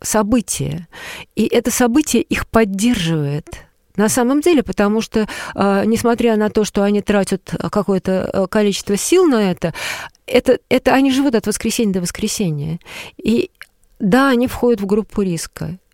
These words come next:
И получается, что, с одной стороны, во благо, э, сохраняют их здоровье, оберегают их от, э, м,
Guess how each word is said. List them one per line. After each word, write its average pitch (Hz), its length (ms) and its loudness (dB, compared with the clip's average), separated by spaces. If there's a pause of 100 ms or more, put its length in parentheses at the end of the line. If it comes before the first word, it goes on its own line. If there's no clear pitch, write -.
(180)
И 208 80 -2
получается, 285 720 0
что, 233 220 -4
с - 80 -4
одной 254 260 2
стороны, 233 640 0 (100)
во 233 240 2
благо, 220 640 4
э, 208 280 4
сохраняют 233 760 0
их 214 120 4
здоровье, 208 760 2 (260)
оберегают 214 680 2
их 180 140 -4
от, 185 220 -2
э, 185 460 0
м, 202 340 -4